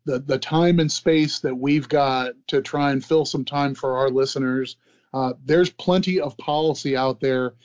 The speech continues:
even if there, there are not meetings being convened and votes being tallied and so forth. There's still an awful lot going on out there at the federal level, state and local level.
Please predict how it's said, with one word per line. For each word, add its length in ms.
even 260
if 140
there, 280
there 160
are 100
not 300
meetings 640
being 360
convened 800
and 320
votes 440
being 540
tallied 640
and 140
so 220
forth. 380
There's 160
still 240
an 60
awful 280
lot 180
going 260
on 260
out 260
there 300
at 140
the 100
federal 400
level, 400
state 380
and 140
local 320
level. 420